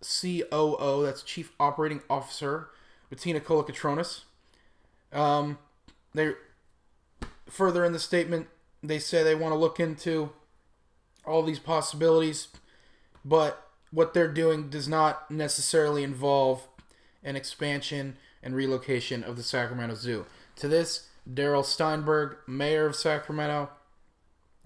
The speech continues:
um, noted that an iconic wildlife park has to be, the potential to be just another great destination for Sacramento. Um,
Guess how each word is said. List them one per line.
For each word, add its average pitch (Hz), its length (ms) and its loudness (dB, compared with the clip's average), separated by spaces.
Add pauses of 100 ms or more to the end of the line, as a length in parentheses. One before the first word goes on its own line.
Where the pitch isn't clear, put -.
(120)
um, 131 380 0 (200)
noted 143 560 2 (400)
that 135 520 -2 (280)
an 143 120 -2
iconic 160 680 -2
wildlife 151 640 2
park 147 280 0
has 147 200 -6
to 139 100 -12
be, 135 300 -6
the 139 120 -2
potential 202 680 -2 (300)
to - 100 -12
be 151 360 -6 (280)
just - 240 -4
another 185 400 4
great 156 300 4
destination 143 800 -2 (300)
for 135 680 0 (260)
Sacramento. 147 840 -2 (1300)
Um, 147 420 0